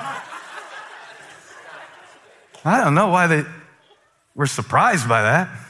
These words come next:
"What did you think about me? What did you think I, what did, I mean, why would that surprise you?" I don't know. That was weird to me.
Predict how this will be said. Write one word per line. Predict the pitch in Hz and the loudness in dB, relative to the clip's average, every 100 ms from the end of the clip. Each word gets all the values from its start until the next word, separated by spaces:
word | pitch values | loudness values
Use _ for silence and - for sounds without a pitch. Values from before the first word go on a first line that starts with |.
| - _ - - - - - _ _ _ | -20 _ -20 -20 -20 -20 -20 _ _ _
"What | - - | -2 -2
did | 427 | 0
you | 440 | 0
think | 440 480 | 2 4
about | 480 494 480 | 4 4 2
me? | 440 | 2
What | 392 480 | 2 2
did | 480 | 0
you | 480 | -2
think | 523 | 2
I, | 523 539 523 | 4 2 2
what | 508 | 2
did, | 523 523 | 2 2
I | 494 | 2
mean, | 523 508 - - - _ _ - | 0 -2 -8 -20 -20 _ _ -2
why | 233 285 | 2 4
would | 294 | 4
that | - | 2
surprise | - 269 285 294 453 | 0 2 4 4 2
you?" | 254 170 117 113 - - - | 2 0 -2 -10 -20 -20 -4
I | 208 | -2
don't | 285 160 | 0 2
know. | 151 247 349 - - - - - _ _ _ _ | 2 0 -4 -12 -20 -20 -20 -20 _ _ _ _
That | - | -8
was | 156 123 | -4 0
weird | 127 127 | 0 0
to | 127 | -2
me. | 113 113 | -4 -4